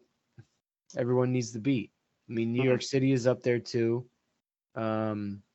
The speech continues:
Speaker 1: Philly is up there for now, but we've proven we could do that. So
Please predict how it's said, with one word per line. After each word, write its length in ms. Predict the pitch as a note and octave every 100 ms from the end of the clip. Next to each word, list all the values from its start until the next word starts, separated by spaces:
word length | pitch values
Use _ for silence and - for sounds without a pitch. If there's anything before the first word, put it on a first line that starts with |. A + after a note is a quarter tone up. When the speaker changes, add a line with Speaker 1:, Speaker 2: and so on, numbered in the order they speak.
| _ -
Speaker 1:
Philly 540 | - C3+ C3 B2 A#2 A2 - - _ _ _ _ -
is 260 | B2 A2 A2+
up 160 | G#2
there 140 | B2 G#2+
for 160 | A2
now, 360 | A2 A2 G2 G2+
but 140 | G#2
we've 240 | G#2 G2+ -
proven 360 | A#2 A2 G#2
we 100 | G#2+
could 140 | G#2 G2
do 160 | G#2+
that. 400 | G#2 A2 F#2+ G2 - _ _ _ _ _ _ _ _
So 560 | - A#2+ A2+ A2 G#2+